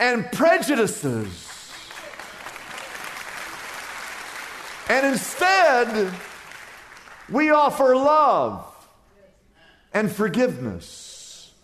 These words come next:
even to those who've mistreated us. In the kingdom of God,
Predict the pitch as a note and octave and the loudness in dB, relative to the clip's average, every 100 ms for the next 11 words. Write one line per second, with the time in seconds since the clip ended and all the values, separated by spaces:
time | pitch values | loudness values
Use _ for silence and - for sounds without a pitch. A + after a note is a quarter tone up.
0 | _ _ _ _ - C4+ C4+ G#3+ G#3 E3+ | _ _ _ _ 0 2 2 2 0 2
1 | G#3+ G#3 - G#3 F3 F#3 G3 F#3 - - | 2 2 0 -2 -2 -2 -2 -4 -12 -6
2 | C4+ B3+ G#3+ D3 G#2+ F#2 - - - - | -2 0 2 2 2 -4 -12 -18 -18 -18
3 | - - - - _ _ _ _ _ _ | -18 -20 -20 -20 _ _ _ _ _ _
4 | _ _ _ _ - D4 D#4+ D4+ F4+ F#4+ | _ _ _ _ -2 2 2 2 2 4
5 | F4+ E4+ C#4 E4 E4+ D#4+ - | 2 2 4 6 6 4 2